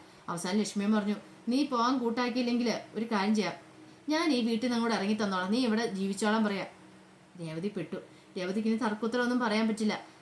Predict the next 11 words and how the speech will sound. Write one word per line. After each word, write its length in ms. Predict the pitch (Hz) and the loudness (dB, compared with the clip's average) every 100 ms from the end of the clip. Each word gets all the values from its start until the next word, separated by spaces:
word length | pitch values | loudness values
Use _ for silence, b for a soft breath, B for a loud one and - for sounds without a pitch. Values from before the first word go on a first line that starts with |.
| - | -6
പിന്നീട് 320 | 277 269 269 254 | -2 0 2 0
ലക്ഷ്മിയമ്മ 400 | 220 226 226 240 | 0 2 0 2
രേവതിനെയും 480 | 214 208 208 233 220 | 2 2 2 0 2
കൂട്ടിക്കൊണ്ട് 360 | 202 214 220 226 | 0 2 2 2
നേരെ 260 | 190 196 | 2 0
രവീന്ദ്രൻ്റെ 460 | 214 185 185 202 220 | 0 -2 -2 0 2
അടുത്തേക്ക് 300 | 202 214 226 214 | 0 -2 0 -2
ചെല്ലുവാണ്. 340 | 185 208 165 - - - - - - - - - - B B _ - | 0 0 0 -6 -18 -20 -20 -20 -20 -20 -20 -20 -20 B B _ -10
ചെന്ന് 260 | 175 202 | -6 -2
രവീന്ദ്രനാണ് 580 | 208 175 180 190 214 | -2 -2 -2 0 2
ആ 60 | 214 | 2